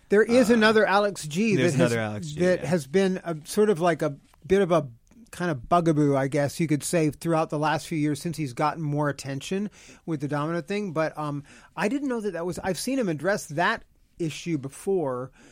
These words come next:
Speaker 1: <clears throat> but never like it, like it was a problem or a legal problem. Maybe now it is, but, um, I actually hit up Domino before I came over here just to make sure, 'cause I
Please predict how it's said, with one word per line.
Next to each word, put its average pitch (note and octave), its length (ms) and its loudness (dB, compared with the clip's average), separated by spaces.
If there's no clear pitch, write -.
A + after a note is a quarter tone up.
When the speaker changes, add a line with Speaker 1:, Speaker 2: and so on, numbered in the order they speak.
Speaker 1:
<clears throat> - 400 -8
but G#3 320 2
never A3 260 2
like G3+ 200 0
it, F#3 280 -4
like F3 220 -2
it - 20 -2
was D3+ 160 -4
a C3+ 60 -4
problem E3+ 500 -2
or C#3+ 120 -2
a C3+ 40 -4
legal F3 400 -6
problem. C3+ 480 -6
Maybe F3 260 -4
now F3+ 240 -2
it D#3+ 100 -2
is, D#3 360 -4
but, C#3+ 300 -6
um, D#3+ 180 -6
I F3 80 -6
actually A3 300 -4
hit G3+ 160 -4
up E3+ 120 -4
Domino E3+ 360 -2
before D3 320 -8
I - 20 -10
came D3+ 240 -6
over G3+ 220 -4
here D3 180 -4
just F3+ 220 -10
to D3+ 100 -8
make D#3 180 -4
sure, G3+ 300 -2
'cause E3 240 -10
I G3+ 300 0